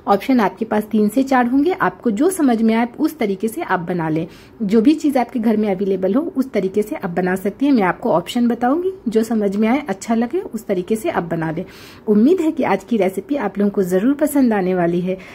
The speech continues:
और मैं जो बनाने जा रही हूँ ना, बहुत ही कम चीज़ों में और दस मिनट में हमारी बर्फी जो है वो तैयार हो जाएगी बनके।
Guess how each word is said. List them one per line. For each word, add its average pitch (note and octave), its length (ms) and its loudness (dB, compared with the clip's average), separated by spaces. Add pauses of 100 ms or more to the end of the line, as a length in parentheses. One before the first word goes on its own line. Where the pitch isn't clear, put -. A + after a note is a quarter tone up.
(140)
और F3+ 120 0
मैं G3 180 2
जो G#3 120 2
बनाने G3 380 2
जा G#3 180 2
रही G#3+ 140 4
हूँ B3+ 200 4
ना, F4 100 2
बहुत C#4+ 520 -2
ही D4 180 0
कम C#4+ 280 2
चीज़ों C#4+ 320 4
में D#4 160 2
और A3 220 0
दस C4 360 0
मिनट A3 340 0
में D#4+ 100 2
हमारी A3 440 0 (680)
बर्फी G#3+ 600 2
जो A#3+ 140 4
है F4 160 2
वो D#4+ 160 0 (120)
तैयार F#3 360 2
हो F3 140 -4
जाएगी E3+ 320 -2
बनके। E3 360 -6